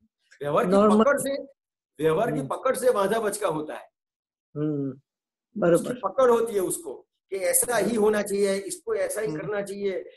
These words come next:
Speaker 1: उसने
Speaker 2: हम्म।
Speaker 1: ऐसा क्यों नहीं किया,
Speaker 2: But
Speaker 1: मैंने
Speaker 2: अब,
Speaker 1: इसके
Speaker 2: अब,
Speaker 1: लिए क्या किया,
Speaker 2: हम्म।
Speaker 1: ये व्यवहार
Speaker 2: अब
Speaker 1: की सब पकड़
Speaker 2: बरोबर।
Speaker 1: कहते हैं इसको।
Speaker 2: हम्म, मतलब अब, अब
Speaker 1: पकड़
Speaker 2: तो
Speaker 1: चलेगी।
Speaker 2: निकाली,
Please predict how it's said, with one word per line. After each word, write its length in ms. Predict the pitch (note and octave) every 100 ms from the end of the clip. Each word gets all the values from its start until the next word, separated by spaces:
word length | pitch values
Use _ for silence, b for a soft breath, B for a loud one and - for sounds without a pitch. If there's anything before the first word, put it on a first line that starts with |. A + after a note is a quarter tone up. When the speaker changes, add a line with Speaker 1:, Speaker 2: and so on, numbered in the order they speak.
| b _
Speaker 1:
उसने 240 | D#3 - G#3
Speaker 2:
हम्म। 100 | F#3
Speaker 1:
ऐसा 120 | -
क्यों 280 | - G#3+ A3+
नहीं 180 | G#3
किया, 480 | G#3 G3+ F#3+ E3 - - _ _ _ _ _ _ _ _ -
Speaker 2:
But 140 | A3 G3
Speaker 1:
मैंने 420 | - C#3+ F3+ G#3+
Speaker 2:
अब, 60 |
Speaker 1:
इसके 200 | A3 -
Speaker 2:
अब, 160 | A3+ A#3
Speaker 1:
लिए 320 | G#3 - -
क्या 80 | -
किया, 480 | - _ - G3+ D#3+
Speaker 2:
हम्म। 200 | D3+ D3 _ _ _ _ _ E3+
Speaker 1:
ये 80 |
व्यवहार 320 | G3 E3+ A3 G#3
Speaker 2:
अब 80 |
Speaker 1:
की 80 | G3+
सब 140 | G#3 - _ _ _ _ _ _
पकड़ 180 | G3 G3
Speaker 2:
बरोबर। 240 | F#3+ E3 D#3+
Speaker 1:
कहते 160 | D3
हैं 80 | C3
इसको। 300 | B2+ - - _ _ _
Speaker 2:
हम्म, 180 | D#3 D3 D3 b b -
मतलब 340 | G3 G3+ G3+ G3+
अब, 340 | B3 G#3+ C#4
अब 120 | B3
Speaker 1:
पकड़ 120 | G#3+ F3+
Speaker 2:
तो 200 | A#3 A3+
Speaker 1:
चलेगी। 80 |
Speaker 2:
निकाली, 560 | G#3+ A3 B3 A#3+ B3 B3